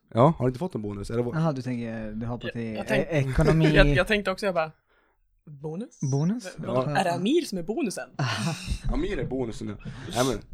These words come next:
Speaker 1: eller är det så här, ni får lönespecen, ni kollar på att utbetala och sen bara, "Ah, shit, den var lite högre än vanligt, jag måste ha kört hårdare." Och sen
Speaker 2: Förutom att jag kollar
Speaker 3: Faktiskt.
Speaker 2: restaurang, hur mycket har jag käkat i restaurangen? Det
Speaker 1: Ja.
Speaker 3: Får
Speaker 2: sen
Speaker 3: du lite ångest då också?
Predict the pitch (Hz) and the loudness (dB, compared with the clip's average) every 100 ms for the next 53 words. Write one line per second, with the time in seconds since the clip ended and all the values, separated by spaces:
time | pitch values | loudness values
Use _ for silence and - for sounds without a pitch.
0 | 120 139 135 143 143 131 110 113 120 139 | 2 4 6 6 4 4 4 4 6 6
1 | 131 123 113 - 117 104 104 101 113 110 | 6 4 0 -6 -10 -8 -6 -4 -2 -2
2 | 107 101 107 110 101 101 110 98 98 101 | 0 0 0 -2 -2 -2 -2 -2 -6 -8
3 | 98 98 107 110 - 107 - 104 104 101 | -8 -8 -8 -8 -4 -4 -4 -2 -2 -2
4 | 107 101 98 98 95 95 95 95 95 92 | -2 -2 -4 -4 -6 -6 -8 -10 -12 -14
5 | 90 90 - 95 92 - 101 101 120 160 | -14 -14 -12 -12 -12 -14 -16 -16 -2 4
6 | 160 151 147 131 131 131 135 131 123 120 | 4 4 2 2 -2 -2 0 0 2 4
7 | 131 131 139 131 127 120 143 139 139 139 | 4 4 2 0 -2 0 0 4 4 4
8 | 139 139 131 131 143 139 - 131 - 139 | 2 2 2 2 2 0 0 0 2 0
9 | 135 135 123 110 135 131 101 85 95 104 | 0 -2 -4 -4 -2 -2 -2 -4 -6 -6
10 | 95 101 - - - 175 151 180 175 175 | -8 -12 -16 -20 -4 0 2 2 0 -2
11 | 147 - 143 139 - | -4 -12 -14 -18 -18